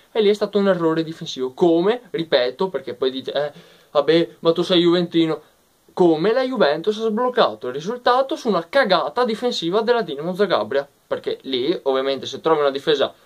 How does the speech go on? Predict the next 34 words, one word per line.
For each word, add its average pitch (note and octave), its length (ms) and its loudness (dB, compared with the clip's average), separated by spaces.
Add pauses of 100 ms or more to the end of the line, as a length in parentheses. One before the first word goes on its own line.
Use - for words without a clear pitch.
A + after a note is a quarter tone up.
un C3+ 120 -14
po' E3 200 2
più C#3 120 -14
solida, B2+ 460 2
un B2+ 60 -10
po' D3+ 160 -2
più D#3+ 100 -6
forte, D#3 500 0 (200)
quella F3+ 240 0
cagata D#3+ 360 2
lì D3 220 -2
non E3+ 340 2
te D3 140 4
la C3 140 2
fanno. A2+ 520 -10 (380)
Poi C4 180 6
non A3+ 100 -4
si A3+ 120 -8
sa C4+ 220 2
come F3 140 0
vanno D3 200 2
a C#3 40 -2
finire D3 260 0
le C#3 80 4
partite C#3 360 -2
sia A3 300 0
a C3+ 120 -2
Zagabria F3 560 0 (300)
sia C4 200 -2
del G3+ 120 2
Napoli F3+ 300 2
contro E3 240 -6
Benfica, C#3+ 500 -6 (240)
però F#3+ 580 2